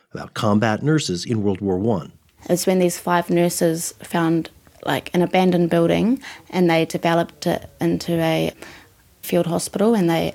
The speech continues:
Speaker 2: just treated all the wounded soldiers. And since then, like, I've always just wanted to do that.
Speaker 1: Stan, who said he didn't want to use his full name for privacy reasons, sees himself as something of a crusader.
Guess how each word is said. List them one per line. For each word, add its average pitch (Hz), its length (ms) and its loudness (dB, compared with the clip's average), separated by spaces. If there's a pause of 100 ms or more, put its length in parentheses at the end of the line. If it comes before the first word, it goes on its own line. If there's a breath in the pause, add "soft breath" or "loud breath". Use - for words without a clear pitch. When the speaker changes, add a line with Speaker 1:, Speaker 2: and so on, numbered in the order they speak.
(160)
Speaker 2:
just - 220 -8
treated 185 240 2
all 175 140 4
the 170 100 -2
wounded 170 340 2
soldiers. 175 600 -2 (340 loud breath)
And 165 500 2
since 175 420 0
then, 180 460 2 (140)
like, 165 100 -8
I've 165 200 -4
always 170 520 2
just - 400 -2 (640 loud breath)
wanted 165 360 2
to 160 380 -2 (380)
do 175 220 4
that. - 240 0 (360)
Speaker 1:
Stan, 110 600 0 (140)
who 110 160 0
said 113 320 0
he 104 100 0
didn't 107 320 0
want 107 220 2
to 98 40 0
use 95 180 -2
his 87 140 -6
full 156 260 2
name 80 280 -2
for - 140 -6
privacy 123 500 0
reasons, 87 540 -2 (200)
sees 170 200 -2
himself 196 520 0 (300)
as - 80 -14
something 131 400 0
of 110 80 0
a 104 60 -2
crusader. 127 640 0